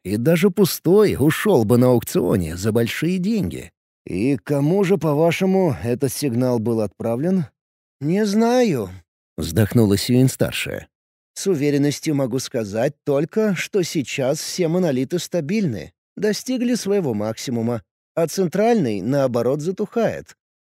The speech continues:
Он на что-то тратит свой запас энергии, но не могу сказать, на что». Я, наконец, привык к слепящей ауре и начал различать отдельные слои и нити. Увидел те самые остаточные следы, про которые говорила Сюин.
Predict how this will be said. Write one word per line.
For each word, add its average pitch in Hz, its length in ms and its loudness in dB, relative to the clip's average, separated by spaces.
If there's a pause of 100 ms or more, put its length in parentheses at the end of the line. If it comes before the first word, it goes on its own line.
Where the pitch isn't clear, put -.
(220)
Он 226 320 0
на 220 100 0
что-то 226 400 -2
тратит 220 460 -2
свой 208 200 -2
запас 196 420 -2
энергии, 160 600 0
но 208 280 -2
не 226 120 2
могу 220 280 -2
сказать, 175 580 -2
на 170 140 -2
что». 95 340 -8 (680)
Я, 107 260 2
наконец, 190 540 4
привык 175 500 2
к - 40 -8
слепящей 113 680 2
ауре 90 640 -2
и 90 100 -6
начал 175 400 2
различать 156 560 2
отдельные 139 560 4
слои 139 400 2
и 143 140 -2
нити. 107 520 0 (340)
Увидел 107 580 2
те 117 160 0
самые 123 360 4
остаточные 123 560 0
следы, 151 480 -2
про - 160 -4
которые 185 480 2
говорила 160 440 2
Сюин. 69 480 -6